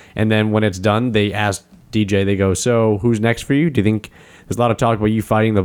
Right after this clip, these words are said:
the winner, uh, of the main event if T J Dillashaw does hold,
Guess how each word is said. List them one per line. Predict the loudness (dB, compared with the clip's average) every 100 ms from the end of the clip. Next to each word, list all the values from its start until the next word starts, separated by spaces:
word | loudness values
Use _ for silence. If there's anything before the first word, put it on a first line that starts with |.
| -2
the | -2
winner, | 0 2 2 0 -2 -12 _ _ -6
uh, | -2 0 0 -2 -6 _ _ -4
of | -2
the | 0 0 -2 -2
main | 0 0
event | 2 0 0
if | -4 -2
T | -2
J | 0 0
Dillashaw | 0 2 2 0
does | 0 0
hold, | 0 0 -2